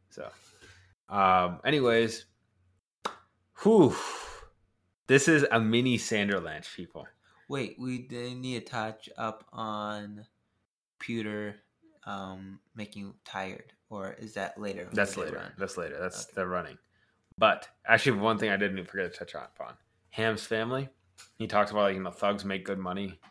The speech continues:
Speaker 1: uh, because, you know, a thug is really important. You know, he has a strength of several men,
Speaker 2: Yeah.
Speaker 1: stuff like that. And you add some coin shots in, maybe a couple lurchers, and you got yourself a mini mobile army. And that's actually kinda cool.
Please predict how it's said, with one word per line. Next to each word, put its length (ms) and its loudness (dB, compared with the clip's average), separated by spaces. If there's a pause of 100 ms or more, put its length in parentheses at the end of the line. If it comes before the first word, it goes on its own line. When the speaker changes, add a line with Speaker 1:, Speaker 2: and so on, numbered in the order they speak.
Speaker 1:
uh, 400 -2
because, 580 -2 (800)
you 80 -4
know, 180 0 (720)
a 60 2
thug 300 6
is 100 0
really 180 0
important. 560 -4
You 120 -6
know, 200 -6 (480)
he 100 -8
has 120 -6
a 60 -8
strength 420 -6
of 180 -8
several 360 -2
men, 600 -8
Speaker 2:
Yeah. 240 -12
Speaker 1:
stuff 180 -6
like 120 -6
that. 200 0
And 140 -4
you 200 -4
add 180 0
some 160 -10
coin 240 -6
shots 380 -4
in, 180 -4
maybe 180 -6
a 60 -8
couple 260 -12
lurchers, 460 -8
and 100 -12
you 60 -10
got 120 -12
yourself 340 -12
a 160 -14 (160)
mini 340 2
mobile 400 0
army. 320 0
And 140 -10 (680)
that's 240 2
actually 260 6
kinda 260 0
cool. 340 -8